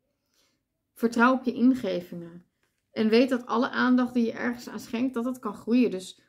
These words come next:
hoe negatiever je denkt, hoe negatiever dingen op je pad zullen komen. Vertrouw echt op je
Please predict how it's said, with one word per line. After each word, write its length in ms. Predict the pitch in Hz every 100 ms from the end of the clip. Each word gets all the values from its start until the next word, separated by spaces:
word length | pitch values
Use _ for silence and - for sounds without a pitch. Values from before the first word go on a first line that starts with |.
| _
hoe 160 | 220 220
negatiever 600 | 208 233 240 254 254 285
je 140 | 277
denkt, 340 | 226 233 277 262
hoe 120 | 220
negatiever 600 | 208 220 220 - 226 262
dingen 220 | 233 226
op 120 | -
je 80 | -
pad 200 | - 214
zullen 220 | - 185
komen. 440 | 180 175 175 175 175 _ _ _
Vertrouw 640 | - 247 247 220 220 226
echt 340 | - 233 233 -
op 200 | 220 -
je 180 | 196